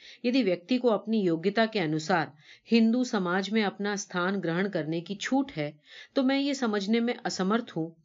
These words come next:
کہ پھر منشیوں کو چار ورنوں ارتھات براہمن، کشتریہ، ویشیہ اور شودر میں بانٹنے کی کیا ضرورت ہے۔ براہمن کا لیبل نہ بھی ہو تب بھی کسی ودوان ویکتی کا سمان کیا جائے گا۔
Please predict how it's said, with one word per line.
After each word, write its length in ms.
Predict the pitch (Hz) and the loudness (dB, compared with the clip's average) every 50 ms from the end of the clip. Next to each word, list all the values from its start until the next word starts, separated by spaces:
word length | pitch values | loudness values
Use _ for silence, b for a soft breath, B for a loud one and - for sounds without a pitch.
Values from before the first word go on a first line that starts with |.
| _ - | _ -4
کہ 80 | 277 | -4
پھر 220 | 262 - 254 294 277 | -2 0 0 0 2
منشیوں 500 | 240 208 196 208 220 214 - - 269 254 | 2 2 2 0 0 0 0 0 -2 0
کو 180 | 254 220 226 | 0 -2 -4
چار 380 | 226 226 - 226 190 185 202 214 | -4 -2 0 2 4 4 4 2
ورنوں 440 | 208 170 165 156 151 160 165 156 139 - B B B B B B B B | 0 0 0 0 0 0 -2 -4 -4 -8 B B B B B B B B
ارتھات 440 | 190 190 185 - 190 190 190 185 - | -2 -2 0 0 0 0 0 0 -2
براہمن، 500 | 156 156 156 170 170 165 156 156 170 190 | -6 -4 -4 -2 -2 -2 -2 -2 -4 -6
کشتریہ، 600 | 196 - - 190 175 180 - 165 156 151 151 147 | -6 -4 -2 -2 -4 -2 -2 0 0 0 0 0
ویشیہ 500 | 180 160 160 156 180 185 - - 247 240 | -2 -2 0 0 0 -2 -2 0 0 0
اور 80 | 233 | 0
شودر 400 | 226 226 - - 240 208 - 262 | 0 -4 -4 -4 -4 -4 -2 -2
میں 120 | 254 262 254 | 0 0 0
بانٹنے 420 | 190 170 156 156 156 170 185 196 | -2 -2 -2 -2 -2 -2 -4 -4
کی 140 | 196 - - - - | -4 -6 -12 -8 -2
کیا 140 | 294 277 269 | 0 0 0
ضرورت 500 | 220 180 156 151 147 147 139 - - - | 0 0 -2 -2 -2 -2 -2 -4 -6 -10
ہے۔ 60 | 135 - _ _ _ B B B B B B B B | -14 -14 _ _ _ B B B B B B B B
براہمن 460 | 196 220 226 233 254 247 254 285 285 | 2 2 4 4 4 2 2 0 0
کا 120 | 277 285 254 | 0 0 2
لیبل 440 | 220 196 190 196 196 233 233 208 180 | 2 2 2 2 2 2 2 2 2
نہ 140 | 180 190 208 202 | 0 0 0 2
بھی 140 | 226 240 233 | 2 2 2
ہو 160 | 175 160 156 156 - - - _ _ _ _ _ | 0 0 -4 -6 -8 -14 -20 _ _ _ _ _
تب 120 | - 254 240 | 2 2 2
بھی 200 | 226 226 294 311 302 | 2 2 2 2 0
کسی 220 | 277 254 - 277 | 0 -2 -2 0
ودوان 400 | 247 208 185 160 175 185 202 226 | 0 0 0 2 2 2 2 2
ویکتی 340 | 233 190 170 165 - - 214 | 2 0 -2 -2 -4 -6 -4
کا 120 | 214 247 240 | -4 -4 -4
سمان 440 | 233 190 175 165 160 156 180 214 | -4 -4 -4 -4 -4 -4 -4 -4
کیا 240 | 214 - 285 277 240 | -4 -2 0 0 0
جائے 280 | - 156 151 143 135 135 131 | 0 0 -2 -4 -4 -4 -6
گا۔ 100 | 135 135 | -8 -10